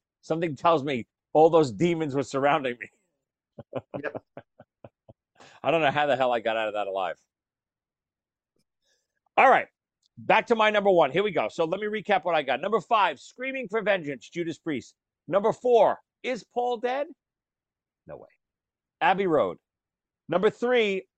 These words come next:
Speaker 1: A and B, To Hell with the Devil, Stryper, the original version. But the real number three is the new, one of the new Stryper albums, Even the Devil Believes.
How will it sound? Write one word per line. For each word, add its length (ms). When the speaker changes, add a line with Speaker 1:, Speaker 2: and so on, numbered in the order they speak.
Speaker 1:
A 220
and 120
B, 460
To 140
Hell 220
with 140
the 100
Devil, 520
Stryper, 580
the 100
original 360
version. 400
But 180
the 80
real 280
number 240
three 280
is 140
the 80
new, 240
one 180
of 80
the 60
new 120
Stryper 400
albums, 520
Even 320
the 100
Devil 400
Believes. 800